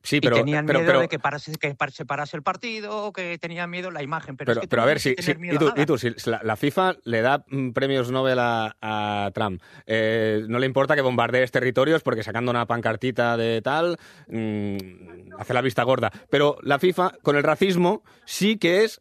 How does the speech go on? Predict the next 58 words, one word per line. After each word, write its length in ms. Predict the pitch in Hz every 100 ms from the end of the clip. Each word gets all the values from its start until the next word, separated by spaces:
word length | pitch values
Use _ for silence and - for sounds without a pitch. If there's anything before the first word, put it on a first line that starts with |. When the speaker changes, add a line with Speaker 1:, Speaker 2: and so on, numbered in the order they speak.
| -
Speaker 1:
mm, 680 | 160 143 135 120 117 131 120
vaya, 280 | 170 160 -
implacable. 680 | 147 131 135 143 180 165 117 - - -
Es 80 |
decir, 320 | 143 151 143 - -
casi 200 | - 160 202
es 80 |
peor 360 | - 190 185 151
meter 240 | 131 139 160
la 80 | 196
cabeza 240 | 190 180
bajo 180 | 160 165
el 60 | 165
ala 140 | 196
que 80 | 170
no 100 | 165
salir 220 | - 202
de 60 | 196
una 100 | 151
forma 220 | 135 127
contundente 540 | 113 104 104 180 208 - - _ _ -
a 100 | 123
nivel 200 | 131 127
Speaker 2:
Eso 100 | 120
Speaker 1:
de 60 | 113
Speaker 2:
es, 40 | 110
Speaker 1:
imagen. 140 | 101
Speaker 2:
es-, 180 | 160 - _ - -
Speaker 1:
Es 100 | 120
decir, 80 | 147
una 100 | 135
vez 80 | 175
Speaker 2:
eso 80 | 262
Speaker 1:
ha 40 |
pa-, 100 | 233
Speaker 2:
es, 60 | 247
Speaker 1:
una 120 | 147
vez 100 | 156
Speaker 2:
cuan- 80 | 269
Speaker 1:
ha 40 |
pasado 360 | 220 - 135 214
esta 180 | -
tibieza, 460 | 233 175 127 - 214 - _ _ _ 127
es 120 | -
que 120 | 160
es, 200 | 160 - -
es, 280 | 165 - -
Speaker 2:
Pues 0 | - -
Speaker 1:
es 140 | 147
acabar 320 | 226 226 220 226
de, 140 | 214
de, 180 | 185 175
de, 160 | 170 160
de, 380 | 151 160 151
de 280 | 156 156 151
hundir 220 | 147 160
la 60 | 214
imagen. 420 | 202 190 320 120